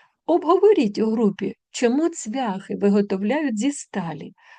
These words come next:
основним компонентом якої є залізо, а не з цинку.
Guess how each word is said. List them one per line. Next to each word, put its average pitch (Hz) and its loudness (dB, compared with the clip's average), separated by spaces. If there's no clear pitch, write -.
основним 202 2
компонентом 190 -4
якої 196 -2
є 226 0
залізо, 185 -4
а 214 0
не 330 2
з - -6
цинку. 202 -2